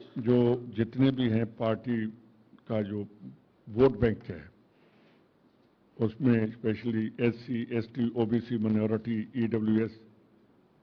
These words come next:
और जो lower class general है, जो, ए, lower income की है, उनको सभी को हम, ए, उनको redress करेंगे। और पूरी जो कांग्रेस है,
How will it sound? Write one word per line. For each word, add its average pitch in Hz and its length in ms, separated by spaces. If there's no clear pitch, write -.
और 110 200
जो 107 300
lower 131 260
class 117 420
general 117 480
है, 87 200
जो, 110 420
ए, 113 180
lower 127 560
income 117 380
की 113 200
है, 104 100
उनको 123 380
सभी 110 300
को 110 140
हम, 95 260
ए, 107 400
उनको 113 300
redress 110 480
करेंगे। 120 680
और 120 260
पूरी 147 480
जो 123 100
कांग्रेस 117 600
है, 92 280